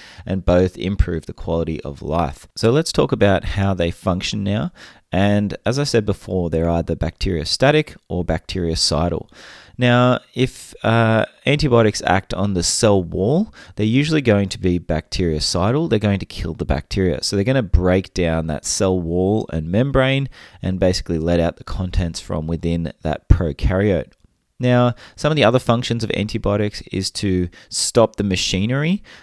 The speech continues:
that make D N A and R N A. So we've spoken a bit about the i-,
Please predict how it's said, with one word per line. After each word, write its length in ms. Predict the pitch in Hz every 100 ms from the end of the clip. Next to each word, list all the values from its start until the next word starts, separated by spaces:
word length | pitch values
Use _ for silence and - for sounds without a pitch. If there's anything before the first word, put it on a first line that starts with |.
| _
that 440 | - 90 87 87 -
make 500 | 82 90 120 - - -
D 180 | 107 104
N 40 |
A 180 | 101 104
and 100 | 98
R 200 | - 98
N 80 | 110
A. 140 | 131 143
So 200 | 104 90
we've 100 | 85
spoken 420 | - 92 92 92
a 20 |
bit 160 | 85 82
about 480 | 82 82 80 - -
the 380 | 82 80 78 -
i-, 140 | 82